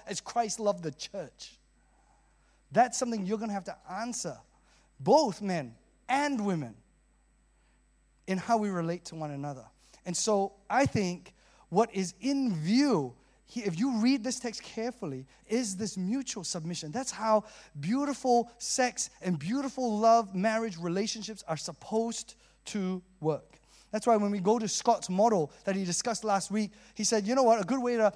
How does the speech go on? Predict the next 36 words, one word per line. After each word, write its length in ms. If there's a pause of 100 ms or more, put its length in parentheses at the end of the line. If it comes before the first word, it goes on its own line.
(260)
to 100
look 240
at 80
this, 160
and, 160
and, 180
and 120
we're 80
gonna 160
use 240
this 180
model 240
for 100
next 300
week 160
as 80
well 220
in 80
politics, 520 (280)
but 120
there 140
are 60
commands, 640 (240)
there's 160
character, 480
and 80
there's 100
consequence," 600
right? 120
The 80
three 220
C's 240
that 140
he 40
talked 220
about. 220